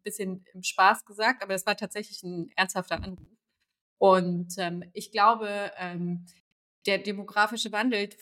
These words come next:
von dem wir ja auch im Arbeitsmarkt immer gesprochen haben, der ist, der ist jetzt einfach da. Man hat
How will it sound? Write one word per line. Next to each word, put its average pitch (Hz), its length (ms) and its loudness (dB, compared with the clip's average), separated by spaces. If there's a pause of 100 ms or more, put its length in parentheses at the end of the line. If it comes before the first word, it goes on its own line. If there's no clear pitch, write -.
(140)
von 196 120 -6
dem 202 160 -6
wir 202 120 0
ja 190 160 4
auch 196 180 -6
im 180 240 -10
Arbeitsmarkt 202 560 -2
immer 180 180 -8
gesprochen 180 520 -2
haben, 175 300 -4
der 175 200 2
ist, - 320 -8
der 175 140 2
ist 208 140 -4
jetzt 208 220 -4
einfach 185 280 0
da. 175 340 0
Man 165 140 -10
hat 202 300 -6